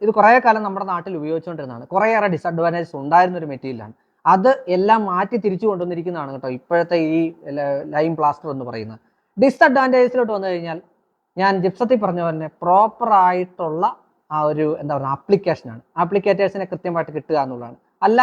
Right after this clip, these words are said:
എന്നുണ്ടെങ്കിൽ നിങ്ങൾ വിചാ-, സംശയമില്ല ഈ സാധനം കുളമാകും.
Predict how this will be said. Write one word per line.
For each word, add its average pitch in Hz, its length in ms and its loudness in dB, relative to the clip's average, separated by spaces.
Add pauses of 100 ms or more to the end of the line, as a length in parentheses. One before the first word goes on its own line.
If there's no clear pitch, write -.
എന്നുണ്ടെങ്കിൽ 190 420 -2 (340)
നിങ്ങൾ 175 420 0 (200)
വിചാ-, 170 300 0
സംശയമില്ല 170 800 -2
ഈ 160 60 -12
സാധനം 151 380 -4
കുളമാകും. 160 440 2